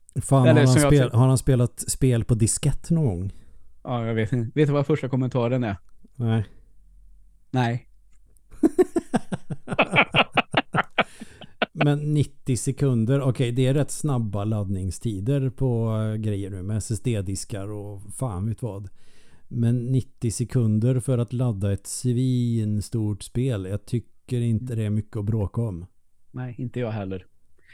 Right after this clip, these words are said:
Speaker 2: Men, men, eh, jag har ju förstått, eh, bland annat med det här Diablo fyra-gate som har varit nu, hur de har förstört det spelet och att man omöjligt kan ha roligt i det nu med den här patchen.
Speaker 1: Herregud, vad folk är
Speaker 2: F-,
Speaker 1: känsliga.
Speaker 2: jag, jag tror också visserligen så här att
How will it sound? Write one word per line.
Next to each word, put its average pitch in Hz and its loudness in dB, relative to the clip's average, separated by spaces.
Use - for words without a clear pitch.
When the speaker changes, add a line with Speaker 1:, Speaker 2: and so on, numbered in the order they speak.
Speaker 2:
Men, 175 4
men, 120 0
eh, 131 0
jag 143 2
har 156 4
ju 151 2
förstått, - -8
eh, 135 2
bland 131 0
annat 113 -2
med 127 0
det 120 0
här 117 2
Diablo 120 2
fyra-gate 120 2
som 131 0
har 123 2
varit 110 0
nu, 107 2
hur 113 2
de 117 2
har 117 -2
förstört 143 0
det 123 -2
spelet 104 -4
och 135 2
att - -4
man 131 0
omöjligt 143 4
kan 131 2
ha 120 4
roligt 120 0
i 110 -2
det 107 -2
nu 101 0
med 104 -2
den 101 -2
här 101 0
patchen. 101 -4
Speaker 1:
Herregud, 98 -2
vad 92 -4
folk 92 -6
är 90 -6
Speaker 2:
F-, - -6
Speaker 1:
känsliga. 165 4
Speaker 2:
jag, 175 -2
jag 170 2
tror 139 2
också 127 0
visserligen 107 0
så 117 -4
här 107 0
att - -4